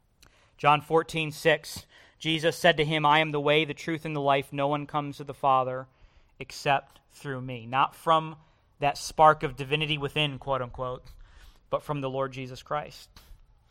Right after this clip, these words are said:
Instead of telling you that you are the result of a cosmic accident, like the world tells you,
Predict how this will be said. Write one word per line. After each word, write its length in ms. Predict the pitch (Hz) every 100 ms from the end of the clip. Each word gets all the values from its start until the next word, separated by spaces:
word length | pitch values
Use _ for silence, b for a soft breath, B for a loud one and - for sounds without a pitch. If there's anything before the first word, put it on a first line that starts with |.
| b b b -
Instead 260 | 165 240
of 140 | 247 -
telling 380 | 220 233 233
you 360 | 190 170 170 196 - B B B B -
that 200 | 175 -
you 140 | 202
are 120 | 202 190
the 80 |
result 460 | 175 175 165 185 196
of 100 | 170
a 40 |
cosmic 640 | 156 - 175 180 165 170 165
accident, 760 | 165 185 - 170 139 170 - - _
like 200 | 147 143
the 80 | 147
world 300 | 135 143 139
tells 320 | 147 139 131
you, 240 | 139 160